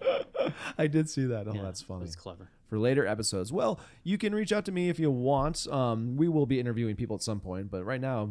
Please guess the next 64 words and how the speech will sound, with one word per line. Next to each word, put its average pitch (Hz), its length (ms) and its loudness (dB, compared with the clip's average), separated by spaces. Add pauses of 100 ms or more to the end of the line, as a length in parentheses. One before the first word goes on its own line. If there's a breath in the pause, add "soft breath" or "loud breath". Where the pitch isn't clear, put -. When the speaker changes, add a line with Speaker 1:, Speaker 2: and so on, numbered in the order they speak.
(160)
Speaker 1:
Tim 120 320 -2
just, 110 220 -8 (280)
Tim 143 140 -2
and 123 80 -2
I 110 80 -2
have 104 160 -2
too - 80 -4
much 127 120 0
Speaker 2:
Yeah, 131 100 4
Speaker 1:
fun 175 180 6
doing 127 120 4
Speaker 2:
t-, - 60 4
Speaker 1:
this, - 140 0
Speaker 2:
people 208 180 4
are 156 80 6
Speaker 1:
so. 131 60 2
Speaker 2:
running 135 220 0
for 113 180 -6
office 117 400 -4
right 110 180 -2
now. 110 160 -6
They 117 120 -2
don't 120 180 -4
actually 113 240 -8
wanna 107 200 -8
talk 104 260 -10
to 113 120 -12
us 104 220 -8
<laughs> - 20 -12
until 110 360 -12
that's 110 180 -14
over. 110 180 -14 (280 loud breath)
Speaker 1:
Yeah, 170 140 6
we 180 100 8
can 190 160 0
get 160 160 2
some 143 120 0
postmortems, 113 600 0
maybe 107 220 0
get 113 140 -4
some 120 140 -2
of 113 60 0
the, 107 220 2
the 101 120 -4
down 107 240 -2
and 101 120 -2
dirty. 101 240 0
But, 113 280 -4
uh, 135 120 0
reach 170 180 0
out - 140 2
to - 80 -4
me 220 240 0
if 170 200 2
you're 180 300 6
interested 151 460 -2
at 131 100 2
willskink 131 560 0
at 120 100 0
yahoo 117 340 2
dot 117 220 0
com. 131 260 0
That's 113 260 -4
W 120 420 0